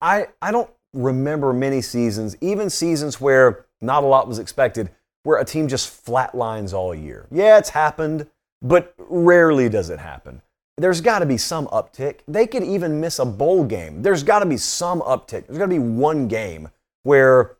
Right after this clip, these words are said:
you know, they, they just have one of those afternoons where everything comes together. It's gotta happen. Those, those home games. I mean, o-, out of Missouri and L S U and Arkansas and A and M, win one of 'em. Or go to Mississippi State. Just win one of 'em.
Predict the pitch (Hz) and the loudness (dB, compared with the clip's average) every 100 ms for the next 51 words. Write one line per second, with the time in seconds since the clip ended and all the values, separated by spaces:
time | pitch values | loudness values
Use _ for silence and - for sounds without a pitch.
0 | _ _ _ - 139 143 135 135 - 139 | _ _ _ -8 -2 2 4 4 4 2
1 | 151 - - 151 131 117 120 139 156 147 | 0 -4 -10 -6 -6 -4 -2 -2 -2 -2
2 | 139 131 127 120 - 113 107 101 90 123 | -2 0 -2 -4 -6 -4 -4 -6 -4 -2
3 | 120 113 104 113 98 - 82 71 65 _ | -2 -4 -6 -8 -8 -10 -8 -8 -12 _
4 | _ _ _ _ _ _ _ _ _ _ | _ _ _ _ _ _ _ _ _ _
5 | _ 147 - 180 139 92 95 80 120 180 | _ -8 -6 -2 -2 -4 -8 -8 2 4
6 | 160 190 143 151 123 92 73 67 - 135 | 4 2 2 0 0 -4 -8 -12 -4 -2
7 | 131 - 156 135 170 165 107 120 113 123 | -2 -2 -4 0 4 4 4 0 0 2
8 | 185 214 165 120 139 160 151 160 135 113 | 2 2 0 -2 2 2 2 0 2 2
9 | 131 123 139 135 127 110 120 117 117 110 | 2 0 2 4 4 2 -2 -2 -4 -8
10 | - 139 139 104 80 76 78 92 - _ | -10 -6 -4 -6 -8 -12 -14 -16 -18 _
11 | _ 151 143 156 143 123 117 123 95 - | _ 0 4 4 4 -2 -6 -8 -8 -8
12 | 80 110 120 117 98 87 69 | -8 -8 -6 -4 -4 -8 -10